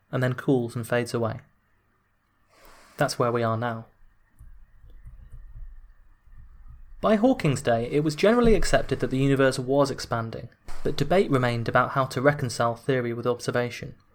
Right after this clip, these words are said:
And people were coming in with all kinds of different theories, many of them motivated by philosophy as well as physics. The Pope, for example, liked the Big Bang Theory because he felt like it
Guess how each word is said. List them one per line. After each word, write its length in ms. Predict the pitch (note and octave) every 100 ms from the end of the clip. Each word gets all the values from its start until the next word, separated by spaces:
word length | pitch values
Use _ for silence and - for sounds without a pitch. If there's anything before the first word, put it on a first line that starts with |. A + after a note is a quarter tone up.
| _ - - _ _
And 120 | - D3
people 240 | G#3 G#3
were 120 | E3
coming 280 | D#3 D#3+ D3
in 180 | C#3 C3+
with 120 | C3+
all 140 | D#3
kinds 260 | D3 D3 C3+
of 80 | A#2+
different 320 | B2 C3 B2
theories, 480 | C3+ B2+ A#2+ A#2+ -
many 200 | D3 C#3+
of 120 | C#3+
them 140 | B2
motivated 600 | B2 B2 A#2+ A#2+ A2 A2+
by 240 | - A2+ A2+
philosophy 580 | - D3+ F3 A#2+ - A2+
as 120 | A2
well 120 | A#2+
as 100 | A2+
physics. 480 | - A#2 - - - _ _ - - - _ -
The 60 | D3
Pope, 300 | - G3+ -
for 140 | B2+
example, 480 | A#2+ A#2 A2+ A#2+ A#2
liked 280 | C3+ F#3+ -
the 60 |
Big 200 | B2 B2
Bang 200 | - A2+
Theory 420 | A2 A#2+ G#2+ - -
because 240 | C3 B2+
he 60 | B2+
felt 260 | A2 C3 G#2+
like 220 | A2+ -
it 160 | -